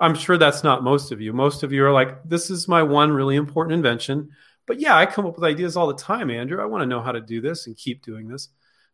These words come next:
Then you're a good candidate to be an Invent Right student. Uh, uh, "Hi, Andrew. Can I get a P P A for a new drink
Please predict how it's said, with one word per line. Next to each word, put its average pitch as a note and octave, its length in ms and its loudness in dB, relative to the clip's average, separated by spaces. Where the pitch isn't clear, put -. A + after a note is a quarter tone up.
Then D#3+ 460 2
you're D3 160 -2
a B2+ 80 -4
good B2+ 180 -4
candidate B2 420 -2
to - 120 -20
be A#2+ 100 -6
an A2+ 80 -6
Invent A2+ 200 -8
Right A2+ 180 -16
student. - 400 -18
Uh, D3+ 480 6
uh, D#3+ 300 -6
"Hi, F#3+ 200 0
Andrew. F#3 280 0
Can F3 180 0
I D#3+ 60 4
get F#3 160 2
a F#3 80 2
P F#3 180 -6
P F3 200 -2
A E3 100 4
for D#3 220 0
a C3+ 40 0
new D3+ 200 2
drink C#3+ 640 -2